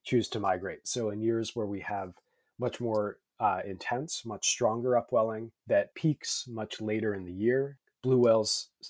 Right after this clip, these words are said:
uh, stay here feeding longer, and we hear this migratory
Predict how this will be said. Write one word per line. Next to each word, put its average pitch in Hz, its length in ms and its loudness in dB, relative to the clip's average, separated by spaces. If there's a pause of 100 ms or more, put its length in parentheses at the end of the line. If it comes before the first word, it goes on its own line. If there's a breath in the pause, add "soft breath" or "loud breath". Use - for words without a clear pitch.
(180)
uh, 104 220 2
stay 107 360 2
here 98 460 -4
feeding 107 360 2
longer, 98 340 0
and 98 180 -8
we 98 80 -6
hear 151 420 2
this 120 300 0
migratory 98 800 -4